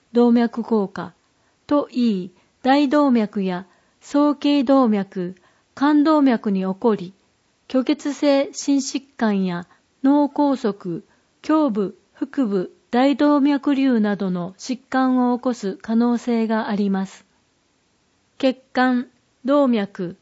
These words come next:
の構造。動脈の壁は図一のように内膜、中膜、外膜の三層構造になっています。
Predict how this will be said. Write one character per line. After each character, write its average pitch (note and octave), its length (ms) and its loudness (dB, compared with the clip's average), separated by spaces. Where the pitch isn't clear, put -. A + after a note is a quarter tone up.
の A3+ 160 0
構 B3+ 320 2
造。 A3+ 420 2
動 D#4+ 240 4
脈 B3 300 0
の G#3 180 0
壁 G#3 340 -4
は G3+ 260 -2
図 C#4 340 0
一 B3+ 500 -6
の A#3+ 180 4
よ C4 240 4
う G#3+ 60 2
に F#3+ 280 -4
内 C4+ 260 2
膜、 G#3 520 -2
中 C#4+ 280 0
膜、 G3 500 -4
外 C#4 260 2
膜 G#3+ 320 -2
の F#3 280 -4
三 C#4 340 -2
層 C#4 300 0
構 C#4 280 2
造 G#3 260 0
に G3+ 140 0
な G#3+ 140 0
っ A3 60 -10
て - 160 -6
い G3 120 -2
ま F#3 220 -6
す。 - 200 -20